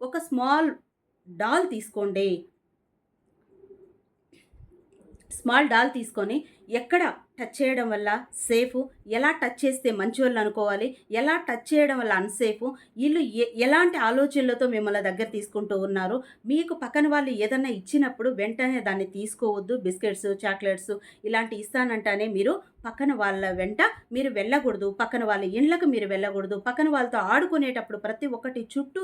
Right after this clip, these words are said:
మిమ్మల్ని మీరు ప్రొటెక్ట్ చేసుకునే విధంగా మీ చూపు ప్రతి ఒక్కటి అబ్జర్వ్ చేస్తూ ఉండే విధంగా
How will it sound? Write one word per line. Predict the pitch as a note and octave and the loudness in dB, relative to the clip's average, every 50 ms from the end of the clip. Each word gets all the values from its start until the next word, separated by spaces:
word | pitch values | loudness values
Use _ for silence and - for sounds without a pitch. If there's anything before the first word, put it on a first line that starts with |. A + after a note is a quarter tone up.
| D#4+ C#4 F3 | 0 0 0
మిమ్మల్ని | F#3 A#3+ C4 C#4+ E4+ F4 D#4+ B3 | 2 2 4 6 6 6 4 4
మీరు | A#3 A#3 B3 B3+ A3 F#3+ G3+ B3+ - - - - _ _ - | 2 0 0 0 0 0 0 -2 -4 -10 -20 -20 _ _ -10
ప్రొటెక్ట్ | A#3 B3 B3+ E4+ F4+ F4+ - D#4 | -6 -4 -4 -4 -4 -2 0 0
చేసుకునే | C#4+ C#4+ - C#4+ B3+ B3+ A#3+ | 0 0 0 0 2 2 2
విధంగా | A3 A3 A3+ A#3+ B3 A#3 A3 F#3 F#3+ G#3+ A3+ - _ _ A#3 | 0 0 -2 -2 -2 0 0 0 0 -2 -4 -8 _ _ -6
మీ | B3 B3+ B3+ | -4 -4 -4
చూపు | B3+ - - D#4+ D#4+ E4 D#4 | -4 -2 0 0 0 0 -2
ప్రతి | - A3+ A#3 A#3+ - D#4+ | -4 -4 -6 -4 -2 -2
ఒక్కటి | C#4+ A#3 - - C#4 C#4 | -2 -2 -2 -4 -2 0
అబ్జర్వ్ | A3+ G3 F#3 F#3 A#3+ B3 B3 B3 B3 G#3+ | 0 -2 -2 -2 -2 -2 -2 -2 -2 -2
చేస్తూ | G3 F#3+ - G#3+ G3 | -6 -4 -4 -2 -2
ఉండే | G3 G3 F#3 G3 F#3 | -2 -2 -2 -2 -2
విధంగా | F3+ F#3 F#3+ G3 F#3+ G3 D4 | -2 -2 -4 -4 -2 0 -2